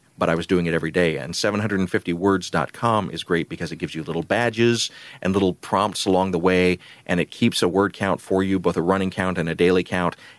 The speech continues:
And if you fall off the wagon and you stop writing, it kind of gives you a little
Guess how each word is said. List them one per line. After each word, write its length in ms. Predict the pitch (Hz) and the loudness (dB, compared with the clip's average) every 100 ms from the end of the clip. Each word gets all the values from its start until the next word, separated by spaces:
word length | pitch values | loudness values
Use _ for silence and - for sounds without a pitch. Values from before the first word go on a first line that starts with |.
| - | -4
And 120 | 95 | -2
if 140 | 92 | -2
you 80 | 95 | -4
fall 340 | - 95 98 98 | -2 0 2 2
off 220 | 98 - | 2 0
the 100 | 90 | 0
wagon 520 | 95 117 107 85 85 | 2 0 0 -2 -2
and 180 | 90 87 | -4 -4
you 80 | 85 | -4
stop 420 | - 90 85 90 | -4 -2 -2 2
writing, 440 | 92 101 82 80 | 2 2 0 -2
it 180 | - - | -6 -8
kind 200 | - 85 | -4 -4
of 160 | 76 - | -6 -2
gives 240 | 90 82 | -2 -2
you 80 | 82 | -4
a 40 | |
little 380 | 80 85 80 | -2 -2 -4